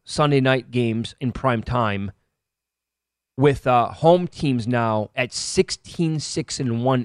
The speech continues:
A T S. That includes the records from this year. Paulie, sixteen six and one A T S, seventy-three percent since twenty nineteen.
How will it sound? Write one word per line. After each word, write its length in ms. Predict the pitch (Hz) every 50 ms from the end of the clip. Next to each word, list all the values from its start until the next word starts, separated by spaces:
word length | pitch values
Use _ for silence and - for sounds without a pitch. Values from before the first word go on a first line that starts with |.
| - _ -
A 160 | 127 131 127
T 300 | - - - 135 123 120
S. 220 | 117 113 - - - -
That 140 | 131 127 127
includes 760 | 127 120 - - - - 143 147 156 151 143 143 123 113 113
the 120 | 120 135 120
records 420 | 113 127 123 - - 123 117 -
from 180 | - 123 113 110
this 220 | 110 113 - -
year. 220 | - 107 101 95 87 _ _ _ _ _ _ _ _ _ _ -
Paulie, 320 | 160 143 123 110 95 - -
sixteen 560 | - - - 143 - - - - - 151 131
six 300 | - - 139 - - -
and 160 | 127 117 120
one 120 | 120 117 -
A 140 | - 123 120
T 260 | - - - 123 117
S, 240 | 113 107 - - - - _ _ _ _ _
seventy-three 720 | - - - 147 147 123 143 143 135 113 - - 143 131 120
percent 460 | - 131 110 - - - 120 104 -
since 120 | - 113 -
twenty 240 | - - 120 117
nineteen. 480 | 110 107 104 104 - _ 107 104 92 85